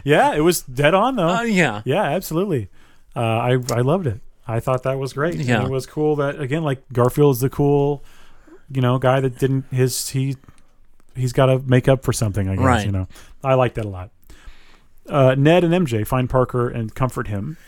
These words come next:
Speaker 1: while the other Parkers share stories of losing loved ones. They encourage Parker to fight in May's honor. The three Parkers develop cures for the villains and lure Dylan, Marco, and Connors to the Statue of Liberty, where Peter Two and Pe-,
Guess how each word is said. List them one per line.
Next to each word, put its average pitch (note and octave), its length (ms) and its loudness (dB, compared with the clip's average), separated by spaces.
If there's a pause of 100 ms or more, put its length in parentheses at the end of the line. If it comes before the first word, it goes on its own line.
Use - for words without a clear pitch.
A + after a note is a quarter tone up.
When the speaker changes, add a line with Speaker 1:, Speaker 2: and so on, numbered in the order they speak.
(240)
Speaker 1:
while C3+ 120 4
the C3+ 100 4
other G#3 140 4
Parkers C3 380 -2
share C#3 200 -2
stories C3+ 380 -2
of A2+ 80 -4
losing B2+ 260 0
loved D3+ 220 -2
ones. - 380 -12 (340)
They B2 160 -2
encourage C3+ 400 0
Parker C3 260 0
to G#2 100 -4
fight - 300 -2
in A#2 180 -6
May's A2 240 -2
honor. D#3 280 -2 (1000)
The A#2+ 100 0
three C#3+ 420 0
Parkers C#3 400 0
develop A#2 380 -2
cures C3+ 260 0
for - 140 -6
the A2+ 80 -2
villains B2 360 -2
and G#2+ 140 -4
lure A2+ 160 -2
Dylan, B2 460 -2
Marco, A2+ 500 -2
and G2+ 160 -8
Connors G2+ 480 -4 (120)
to - 80 -4
the G#2 80 -2
Statue A#2+ 340 -2
of G#2 60 -6
Liberty, G#2+ 420 -2
where G#2+ 180 -4
Peter C3 240 -2
Two C3+ 260 -2
and A2+ 140 -2
Pe-, D3 220 -4